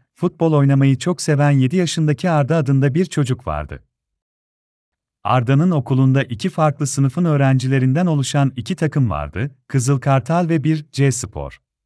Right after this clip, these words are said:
Arda, Kızıl Kartal takımının başarılı bir oyuncusuydu. Bu masal, Kızıl Kartal takımının oyuncularıyla birlikte yaşadığı büyülü futbol maçı macerasını anlatmaktadır.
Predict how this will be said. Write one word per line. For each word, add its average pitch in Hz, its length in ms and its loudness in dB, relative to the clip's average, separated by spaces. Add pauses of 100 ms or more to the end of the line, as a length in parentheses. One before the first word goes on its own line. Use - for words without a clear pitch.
(920)
Arda, 110 540 -4
Kızıl 127 320 0
Kartal 143 400 0
takımının 156 560 2
başarılı 160 440 0
bir 160 100 2
oyuncusuydu. 82 760 -4 (1400)
Bu 120 160 0
masal, 139 480 0 (200)
Kızıl 131 340 0
Kartal 151 380 0
takımının 151 520 2
oyuncularıyla 131 800 2
birlikte 127 380 -2
yaşadığı 139 560 0
büyülü 131 260 0
futbol 170 360 -2
maçı 160 280 0
macerasını 151 720 0
anlatmaktadır. 80 840 -6